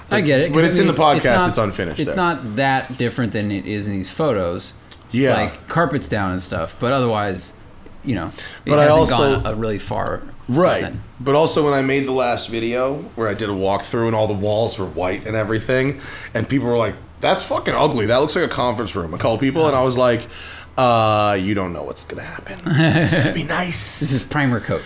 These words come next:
Speaker 2: Yeah, no, we didn't wanna paint, paint all these colors, um, while people were still working. So
Speaker 1: Yeah,
Speaker 2: now,
Speaker 1: definitely not.
Speaker 2: now they gone.
Speaker 1: I was so nervous moving shit in there and, like,
Speaker 2: Dude,
Speaker 1: you know,
Speaker 2: we did a
Speaker 1: nicking
Speaker 2: pretty
Speaker 1: stuff
Speaker 2: good
Speaker 1: up.
Speaker 2: job. I think we only made that one little scratch on the bottom of the elevator.
Speaker 1: There's two.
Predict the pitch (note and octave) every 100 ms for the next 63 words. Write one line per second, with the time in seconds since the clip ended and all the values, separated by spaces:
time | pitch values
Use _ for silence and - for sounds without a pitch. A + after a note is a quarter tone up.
0 | - C#3+ D#3+ C#3+ A2 A#2+ C#3+ C#3+ C3+ B2+
1 | A2+ A#2+ A#2 - - - G#2+ G2 F#2+ -
2 | A2 F#2+ F2+ F2 E2+ - - E2 D2+ D#2
3 | F#2+ G2 - F#2+ F2+ - - - - -
4 | - - - - - - - - - -
5 | A2 G2+ G#2+ A#2 - - A2+ D3 F#3 G3+
6 | D#3+ C#3+ D3+ D#3+ C3+ - B2+ A2+ A2 A#2+
7 | G#2 G#2+ A2 G#2+ B2+ A2 A2+ A#2 G#2+ F#2
8 | E2+ - - - - - - - - B3
9 | - F#3 C#4 - - G#3+ A3 G3 E3 G#2
10 | F3+ A#3+ G2 - A2+ - G#3 F3 E3+ E3+
11 | E3+ D#3+ D#3 D#3 C3+ C3+ A2+ F2+ A#2+ C3
12 | C#3+ C#3+ C3+ B2 - C#3+ G#2+ - F#2+ F2
13 | A2 G#2+ G#2+ G#2+ F2 G#2 F2+ F2 D#2+ -
14 | G#3 - G#2